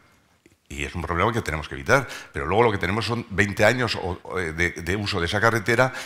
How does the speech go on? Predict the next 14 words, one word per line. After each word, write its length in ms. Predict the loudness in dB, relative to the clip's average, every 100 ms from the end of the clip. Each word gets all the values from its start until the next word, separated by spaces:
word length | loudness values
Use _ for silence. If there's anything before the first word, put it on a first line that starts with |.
| -8
en 160 | -4 -4
que 120 | -4
lo 100 | -6
que 80 | -6
nos 180 | -6 -8
empieza 280 | -6 -2
a 20 | -2
in-, 140 | -4 -6
in-, 200 | -4 -4
a 380 | -6 -6 -8 -8
intervenir 580 | -2 0 2 4 2 2 -6
es 160 | -6 -6
el 80 | -4
envejecimiento, 840 | -6 -6 -4 0 0 0 -2 -2